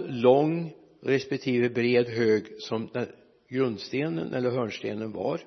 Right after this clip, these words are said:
så skulle huset bli. Det fanns proportionalitet i det. Slutstenen såg lite annorlunda ut, men de gjorde samtidigt.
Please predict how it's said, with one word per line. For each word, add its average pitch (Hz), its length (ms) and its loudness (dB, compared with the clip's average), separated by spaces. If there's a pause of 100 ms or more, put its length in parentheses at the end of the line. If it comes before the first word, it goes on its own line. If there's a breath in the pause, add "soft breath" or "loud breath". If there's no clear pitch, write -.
(760)
så - 260 -6
skulle 110 280 -6
huset - 380 -12
bli. - 180 -14 (120)
Det 123 100 -6
fanns 110 240 -6
proportionalitet - 1120 -12
i - 40 -14
det. - 140 -14 (1600 loud breath)
Slutstenen 175 920 4 (220)
såg 143 280 2
lite 147 200 4
annorlunda 143 500 4
ut, 160 200 0
men 139 100 0
de 151 160 0
gjorde 160 280 -2
samtidigt. - 880 -8